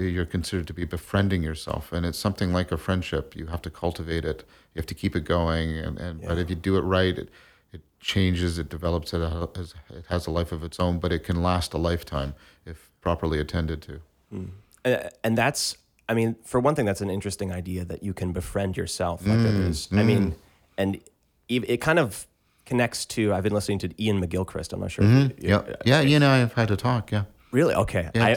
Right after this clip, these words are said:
Speaker 2: I didn't, I haven't heard that yet, but I,
Speaker 1: Yeah,
Speaker 2: I
Speaker 1: yeah.
Speaker 2: definitely wanna go <laughs> listen to that.
Speaker 1: <laughs> Yeah, it's on
Speaker 2: 'Cause I
Speaker 1: Rebel Wisdom channel, the Wo-,
Speaker 2: Okay.
Speaker 1: Rebel Wisdom channel,
Speaker 2: Uh,
Speaker 1: yeah.
Speaker 2: yeah, I really, really love Ian's work.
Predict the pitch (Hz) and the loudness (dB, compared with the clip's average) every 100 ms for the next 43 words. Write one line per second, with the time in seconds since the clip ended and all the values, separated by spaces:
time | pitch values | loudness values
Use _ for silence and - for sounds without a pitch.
0 | - 117 107 101 101 101 95 113 113 101 | 2 2 2 2 0 2 2 2 2 2
1 | 120 - 92 95 - - 107 113 - 135 | 0 -2 -2 0 -2 -4 2 4 4 4
2 | 113 117 - - - - 202 156 135 156 | 4 6 8 8 6 4 6 6 6 6
3 | - - - 120 113 131 117 117 110 104 | 4 -4 -2 2 6 6 8 8 6 8
4 | 113 101 101 87 - 87 85 95 92 92 | 6 6 2 2 2 2 2 2 2 2
5 | 110 90 92 87 90 - 90 - 85 85 | 0 0 0 2 0 -2 -10 -12 -6 0
6 | 110 92 104 107 127 117 104 95 95 92 | 0 2 0 2 4 4 2 2 0 -2
7 | 92 92 92 90 - - - | -4 -4 -6 -8 -10 -10 -12